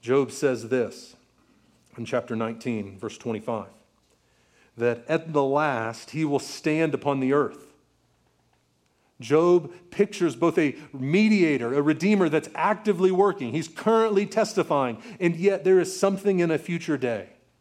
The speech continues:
There's a work still to come. And Job says that that future day, he's gonna stand on the earth. What's he talking about? Is he just suggesting that this mediator will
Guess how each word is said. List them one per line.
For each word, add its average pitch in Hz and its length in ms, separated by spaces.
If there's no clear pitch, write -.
There's 135 180
a 147 80
work 165 440
still 170 480
to 170 160
come. 117 380
And 127 80
Job 143 220
says 170 240
that 139 80
that 147 200
future 190 560
day, 123 460
he's 190 180
gonna 160 220
stand 208 720
on 185 140
the 151 120
earth. - 400
What's 202 180
he 180 100
talking 113 500
about? 92 440
Is 143 100
he 160 80
just 175 320
suggesting 165 640
that 143 180
this 151 220
mediator 175 520
will 139 280